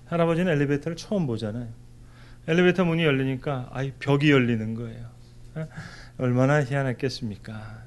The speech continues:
혼자 가셨는데 그 옆에 있던 어느 이제 부인이 아닌 다른 할머니가 들어가려고 그러는 거예요. "아, 할머니, 할머니, 저 벽이었는데 금방 문이 열렸으니까 저 들어-, 들어가면 안 된다고." 근데 뭐 얘기하던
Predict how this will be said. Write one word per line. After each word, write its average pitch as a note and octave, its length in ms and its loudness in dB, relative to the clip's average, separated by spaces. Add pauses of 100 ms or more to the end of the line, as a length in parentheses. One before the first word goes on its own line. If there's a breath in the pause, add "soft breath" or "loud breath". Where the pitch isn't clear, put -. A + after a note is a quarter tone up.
(200)
혼자 F3+ 240 6
가셨는데 A#2 800 2 (440 loud breath)
그 G3 80 2
옆에 D#3+ 280 4
있던 D3 460 0 (320 loud breath)
어느 C#3+ 480 0
이제 A#2+ 460 -2 (220)
부인이 D#3+ 320 0
아닌 A#2+ 400 0
다른 A#2 240 -4
할머니가 C3 600 -4
들어가려고 B2 540 0
그러는 A2 220 -12
거예요. A#2+ 120 -16 (440 loud breath)
"아, G3+ 100 -4
할머니, G3 320 2
할머니, F3 240 -2
저 E3+ 140 -6
벽이었는데 D3+ 640 0
금방 D3 420 -2
문이 C3 160 -2
열렸으니까 C3 760 -6
저 B2+ 120 -10
들어-, B2+ 300 -2 (260 loud breath)
들어가면 C3 380 4
안 A2+ 140 2
된다고." G#2 640 -6 (640 loud breath)
근데 G#3 460 4
뭐 D#3+ 260 2
얘기하던 C#3 760 2